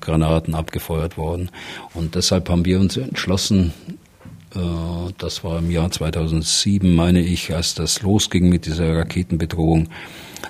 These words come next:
die, äh, dieses System entwickeln zu lassen. Es, äh, ist auch sehr erfolgreich, aber es kann eben nur stationär ein, ein Feldlager schützen. Aber das war's dann. Oh, die, äh,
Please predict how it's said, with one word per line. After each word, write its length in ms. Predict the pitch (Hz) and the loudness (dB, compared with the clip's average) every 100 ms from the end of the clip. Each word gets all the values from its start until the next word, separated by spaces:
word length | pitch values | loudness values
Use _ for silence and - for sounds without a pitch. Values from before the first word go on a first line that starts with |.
| - | -4
die, 240 | 85 85 82 | 0 4 4
äh, 140 | 80 80 - - - 98 - | 4 0 -14 -14 -6 -6 -4
dieses 280 | - 85 82 | 0 0 2
System 320 | - - 87 | 0 2 4
entwickeln 460 | 82 80 101 110 92 | 4 2 2 4 4
zu 100 | - | 4
lassen. 460 | 87 90 - 90 90 - - - - | 4 4 4 4 2 -8 -16 -16 -10
Es, 480 | 73 73 - - - 117 | -4 0 2 2 2 2
äh, 240 | 87 82 | 2 2
ist 140 | - | 2
auch 100 | 95 | 2
sehr 200 | - 92 | 2 2
erfolgreich, 640 | 82 78 87 101 104 101 101 | 2 2 2 4 4 2 2
aber 120 | 87 | 2
es 100 | 87 | 2
kann 220 | - 98 | 2 2
eben 260 | - 80 76 | 4 4 4
nur 380 | 82 101 113 - - - - | 4 6 4 2 -8 -16 -6
stationär 960 | - 95 - 104 92 92 95 101 92 98 110 - | -2 -2 2 4 6 6 6 6 4 0 -4 -2
ein, 200 | 92 92 - - | 2 2 2 -2
ein 280 | 95 104 101 | 2 4 4
Feldlager 760 | 101 92 - 80 76 73 80 - - | 4 2 2 0 0 0 -4 -8 -12
schützen. 560 | - 87 - - 73 76 | -2 -2 0 -4 -6 -8
Aber 340 | 80 82 80 78 - | -2 0 0 -2 -4
das 160 | 90 - | -2 2
war's 280 | 90 85 | 2 2
dann. 260 | - 60 62 - - - - - - - - - | -2 -6 -8 -14 -18 -14 -14 -14 -14 -16 -18 -10
Oh, 280 | 87 90 - - _ _ _ _ - - - - 120 - | -4 -4 -6 -18 _ _ _ _ -20 -20 -20 -18 -16 -8
die, 260 | 104 98 95 | -2 0 2
äh, 160 | 95 | 0